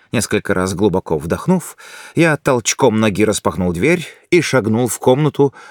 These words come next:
сжимая одной рукой тяжёлый крест, а другой — готовое к стрельбе оружие. Первым, что я увидел, были сапоги фон Эрнена, торчащие из угла. Он мирно покоился под своим серым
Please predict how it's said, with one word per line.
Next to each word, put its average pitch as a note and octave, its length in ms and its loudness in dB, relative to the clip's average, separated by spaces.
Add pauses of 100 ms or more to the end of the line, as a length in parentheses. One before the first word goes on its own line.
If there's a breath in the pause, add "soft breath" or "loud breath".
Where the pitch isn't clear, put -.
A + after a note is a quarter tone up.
сжимая G#2 580 0
одной F#2+ 280 0
рукой F2+ 300 0
тяжёлый E2 380 -6
крест, - 460 -2 (420 soft breath)
а F#2 280 0
другой — G#2+ 560 0 (100)
готовое G#2 580 0
к - 80 -10
стрельбе F2+ 560 -2
оружие. - 560 -10 (800)
Первым, E3 360 2
что - 180 -2
я D3 140 4
увидел, C#3 360 2
были C#3 200 2
сапоги B2 580 -2
фон C3 380 -4
Эрнена, F2 500 -4
торчащие G2+ 800 -4
из F#2+ 260 -4
угла. C2+ 400 -6 (480 soft breath)
Он G#3 380 0 (260)
мирно F3+ 460 2
покоился C3 840 -2 (320 loud breath)
под A2+ 160 -2
своим F2 360 -2
серым C#3 500 -2